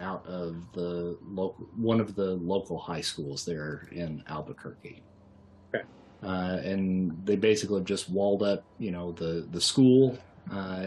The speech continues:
Speaker 1: and are keeping the wildlife out, uh, as much as possible. Um, and you get,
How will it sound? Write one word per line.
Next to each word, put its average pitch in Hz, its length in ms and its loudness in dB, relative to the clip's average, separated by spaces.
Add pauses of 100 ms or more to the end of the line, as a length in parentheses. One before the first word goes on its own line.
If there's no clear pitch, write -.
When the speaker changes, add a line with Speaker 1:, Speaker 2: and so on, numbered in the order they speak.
Speaker 1:
and 92 320 0
are 87 360 -4 (500)
keeping 98 580 2 (480)
the 98 60 0
wildlife 95 640 2
out, 82 320 -8 (460)
uh, 87 360 -8
as 82 260 -6
much 87 220 -2
as - 80 -8
possible. - 540 -6 (960)
Um, 95 840 0 (1200)
and 110 220 4
you 117 100 4
get, 123 380 6